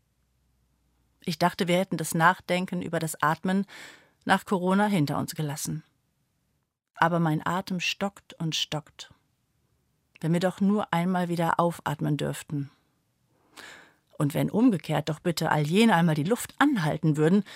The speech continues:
die sonst so gern pausenlos Dampf ablassen. Umso wichtiger sind mir solche Zeiten wie in den Bergen, wenn ich in der Natur tief durchatmen kann.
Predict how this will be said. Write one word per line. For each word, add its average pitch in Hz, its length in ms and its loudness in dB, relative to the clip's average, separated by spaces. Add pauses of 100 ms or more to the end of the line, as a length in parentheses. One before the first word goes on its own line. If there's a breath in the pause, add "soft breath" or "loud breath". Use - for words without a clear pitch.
(400 loud breath)
die 160 80 -2
sonst 196 320 2
so 170 100 -2
gern 170 360 0
pausenlos 180 1080 0
Dampf 156 400 0
ablassen. 151 500 -10 (2000)
Umso 175 280 0
wichtiger 190 420 0
sind 170 180 0
mir 165 100 -2
solche 175 340 0
Zeiten 170 460 0
wie - 80 -4
in 165 100 0
den 170 140 0
Bergen, 143 440 -2 (600 loud breath)
wenn 151 120 2
ich 160 80 -2
in 180 100 0
der 180 80 4
Natur 214 540 -2
tief - 380 -4
durchatmen 147 640 -2
kann. 143 340 -8